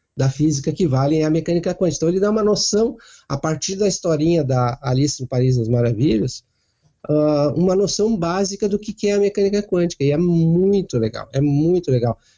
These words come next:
Então, pra quem gosta, assim, de, que, que, de ficção científica e coisa, tem muito livrinho legal, assim, que, que dá pra ter uma noção, né, e, e tem muito site legal. Hoje, hoje a gurizada tem acesso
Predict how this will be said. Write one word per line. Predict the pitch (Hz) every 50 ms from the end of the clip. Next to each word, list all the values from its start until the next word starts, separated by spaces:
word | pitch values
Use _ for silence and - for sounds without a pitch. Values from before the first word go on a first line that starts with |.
| _ - -
Então, | 135 185 185
pra | 226 226
quem | 226 240 254 330 294
gosta, | 151 147 147 175 196 - - 117
assim, | - - 151
de, | 131 117 110 - _ _ _ _ _ _ _
que, | - - 139 135 127 117 107
que, | - - 127 110 113 104
de | 104 110 120
ficção | - - 131 - - 147 151
científica | 147 - 143 123 110 - - - 117 135 160 170 160 143 131 - -
e | 117
coisa, | - 160 143
tem | - 196
muito | 269 311 320 320 339
livrinho | 311 320 247 165 165 190 196 190 180
legal, | 160 139 117 123 127 139 151 151
assim, | 139 123 - - 143 143
que, | - - 160 151 147 151 156 151 139 - _ _ _ _ _ _ _ _ _ _
que | _ - 165
dá | 135 127 139 151
pra | 156 - 147 147 135
ter | - 160 147
uma | 147 143 139
noção, | 127 123 120 - - - 131 139 147 156 156 156 151 143 131 120
né, | 120 127 135 139 135 127 117 117
e, | 113 113 110 107 107 110 117 - 104 101 101 101
e | 101
tem | - 139 123
muito | 120 123 156 165 160 -
site | - - - - - - - 123 127 135 143 143 135 131 - 127
legal. | 113 117 107 120 120 127
Hoje, | 143 143 151 127
hoje | 131 151 190 208 185 190 196 175 151 139
a | 135
gurizada | 135 139 160 160 147 135 131 151 170 170 175
tem | 170 - 175 175 165
acesso | 160 156 - - - 151 156 175 180 - - - - 220